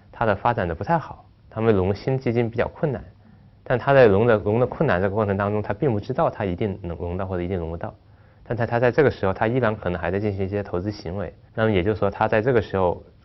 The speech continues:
跟你签了一个意向书，但是在跟你这个过程当中的，过程当中，可能会发现他的新的融资的情况不太好的时候，他必须要停止这个投资的行为。而另一种情况呢，就是说他这个可能要到期了，他要结算了。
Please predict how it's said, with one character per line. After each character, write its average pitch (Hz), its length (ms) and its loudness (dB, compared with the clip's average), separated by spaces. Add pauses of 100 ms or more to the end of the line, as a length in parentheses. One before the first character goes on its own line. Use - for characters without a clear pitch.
跟 107 140 -2
你 90 80 0
签 104 200 -6
了 98 60 0
一 95 60 -2
个 95 60 -2
意 107 80 -2
向 101 200 -4
书， 110 260 -8 (240)
但 147 160 4
是 - 320 -4 (480)
在 120 140 2
跟 123 180 2
你 104 120 2
这 127 100 0
个 113 60 4
过 120 120 2
程 107 100 4
当 113 180 2
中 127 120 -2
的， 113 120 0 (160)
过 117 100 -2
程 101 140 -2
当 107 120 0
中， 110 120 -2
可 - 200 -2
能 87 160 0
会 120 160 0
发 110 160 2
现 110 240 -2
他 - 160 -2
的 98 80 2
新 131 200 -4
的 113 80 2
融 92 160 -2
资 104 120 0
的 98 120 0
情 95 160 -8
况 95 120 -8
不 - 120 -12
太 120 100 -2
好 92 140 -4
的 80 100 -6
时 85 140 -10
候， 85 240 -6 (640)
他 110 120 2
必 104 160 0
须 104 200 -2
要 101 300 4 (220)
停 104 200 -6
止 101 100 -2
这 92 100 -2
个 92 60 -2
投 90 160 -4
资 95 100 -2
的 95 60 0
行 87 240 -8
为。 - 120 -8 (800)
而 110 80 4
另 170 100 6
一 180 60 8
种 123 100 8
情 98 140 0
况 107 140 2
呢， 98 60 2
就 107 120 -2
是 104 40 -4
说 107 140 0
他 117 160 0
这 135 100 0
个 110 140 4
可 101 160 -4
能 95 100 2
要 113 80 4
到 117 160 2
期 107 200 -2
了， 107 40 0
他 113 60 -4
要 117 80 0
结 98 160 -2
算 190 260 0
了。 113 120 -10